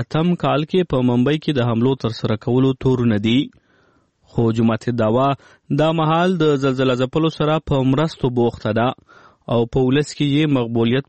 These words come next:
په زیاتېدو دی. په مقاله کې راغلي دي، د ملګرو ملتونو او امریکا لخوا په جماعت دعوا د بندیزونو باوجود د دې ډلې شاوخوا دوه زره رضاکار دا مهال په زلزله ځپلو سیمو کې د مرستو په کارونو بوخت دي. له دې دا هم معلومیږي چې پاکستان په خپله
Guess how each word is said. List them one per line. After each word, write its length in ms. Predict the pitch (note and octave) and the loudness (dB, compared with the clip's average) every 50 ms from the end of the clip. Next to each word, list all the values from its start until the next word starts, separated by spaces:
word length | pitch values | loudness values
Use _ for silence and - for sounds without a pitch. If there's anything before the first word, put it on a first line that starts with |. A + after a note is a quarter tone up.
| - | -4
په 60 | C3+ C3 A#2 A2+ | -2 -2 0 0
زیاتېدو 420 | A#2+ A2 - - C3+ B2 B2 A2+ G#2+ A2 | 0 0 0 0 0 0 2 2 2 2
دی. 140 | A2 A#2+ C3+ D3+ - - _ _ _ _ _ | 2 2 2 0 -2 -4 _ _ _ _ _
په 80 | - A#2+ B2 | -2 0 0
مقاله 300 | B2+ - - B2 C3 C#3 C#3 | 0 0 0 0 0 -2 -2
کې 140 | - D3+ C3+ | -2 -2 0
راغلي 260 | B2 A#2 B2 C#3+ D3 C#3+ C#3 | 0 0 0 0 0 2 2
دي، 100 | C3+ C#3 D#3 E3+ D#3 | 2 2 0 0 0
د 60 | C#3+ C3+ | 0 0
ملګرو 300 | B2+ B2 B2 B2 B2 B2 | 0 0 0 0 0 0
ملتونو 420 | A#2+ A#2+ A#2+ A#2 - - D#3+ E3+ E3 | 2 2 0 0 -2 -2 -2 0 0
او 100 | D#3 C#3+ | 2 2
امریکا 400 | B2+ B2 A#2+ A#2+ A2+ - C3+ C3+ C#3 B2+ | 2 2 0 -2 -2 -2 -2 0 0 0
لخوا 260 | B2 - - C#3 D3 - - | -2 -2 -2 -2 -2 -2 -2
په 180 | - C3+ B2 A#2+ B2 | -2 -2 0 0 2
جماعت 280 | A#2+ A#2+ A#2 A2+ - B2+ B2 A#2+ | 2 2 0 0 -2 -4 -2 0
دعوا 240 | A#2 A#2 A#2+ C3+ D3 D3 | 0 0 0 0 0 -2
د 100 | C3+ A#2+ | -2 0
بندیزونو 420 | A#2+ A#2 A#2 A#2 A2 A#2 C3 C3 A#2+ A2+ A2 | 0 0 0 0 0 0 0 2 2 2 2
باوجود 460 | G#2+ G#2+ G#2+ A2 A2+ B2 C#3 C#3+ C#3 B2+ | 0 0 0 0 0 0 0 0 0 -4
د 360 | - - - _ _ _ - C3+ C3 | -10 -20 -20 _ _ _ -2 0 0
دې 100 | D3 D#3 D3 | 0 0 0
ډلې 220 | D3 C#3+ C#3+ D3 C#3+ - | 0 0 0 0 -2 -2
شاوخوا 480 | - D#3+ D3 D3 C#3+ C3+ - D3+ D3 D3 C#3+ C#3 C3+ | -2 0 0 0 0 -2 -2 0 0 0 0 0 0
دوه 120 | D#3 F3 E3+ C#3+ C3 | 0 0 0 0 0
زره 180 | C#3+ F3 F3 D#3 C3+ B2 | 0 0 2 2 2 0
رضاکار 520 | A2+ A2+ A#2 A#2 - - C3+ C#3 D3+ D3 C#3 | 0 0 0 -2 -2 -2 -2 -2 -2 0 -2
دا 80 | C3 B2 A#2 A#2+ | -2 0 0 0
مهال 280 | A#2+ B2+ B2+ C#3 D3+ - | 0 0 0 0 0 -2
په 180 | - C3+ A#2+ A2+ A#2 | -2 -2 -2 0 0
زلزله 320 | A#2+ A#2 A#2 A#2+ A2+ A2+ A2 | 0 0 2 2 0 0 0
ځپلو 300 | A#2 A2+ - - A#2 A2+ - | -2 -2 -2 0 -2 0 0
سیمو 200 | - C#3 C#3+ C#3+ C3+ | 0 0 0 0 0
کې 180 | - D3+ D3 C3 | -2 -2 -2 0
د 120 | B2+ B2 A#2+ B2 | 0 0 0 2
مرستو 340 | C3+ C#3 C3 - - A#2+ A#2 | 0 -2 -2 -6 -8 -6 -6
په 100 | G#2+ - A#2 | -4 -2 0
کارونو 320 | A#2 A#2+ C3 C3+ C#3 C3+ B2 B2+ | 0 2 2 2 0 0 0 2
بوخت 260 | B2 A#2 A2+ - - - B2+ | 0 0 0 -2 -4 -4 -2
دي. 120 | B2 B2+ C#3 - - _ _ _ _ _ _ - A#2+ | 0 0 0 -2 -6 _ _ _ _ _ _ -2 0
له 60 | A#2+ A#2+ | 0 2
دې 80 | B2 B2 A#2 | 2 2 2
دا 80 | A#2+ A#2 A#2+ | 0 0 0
هم 100 | C3 D3 D#3+ D3 | 0 0 0 0
معلومیږي 480 | C3+ B2 B2 B2+ C3+ C#3 C#3+ C#3 D3+ F3 F3 | 0 2 2 2 2 2 2 0 0 0 0
چې 140 | F#3 D#3 D3 | 0 0 0
پاکستان 420 | C#3 C3 C3 B2 - D3+ D3+ E3 D#3 | -2 -2 -2 -2 -2 0 0 0 -2
په 120 | D#3+ - | -2 -4
خپله 180 | - C3+ C3+ | -2 -2 -2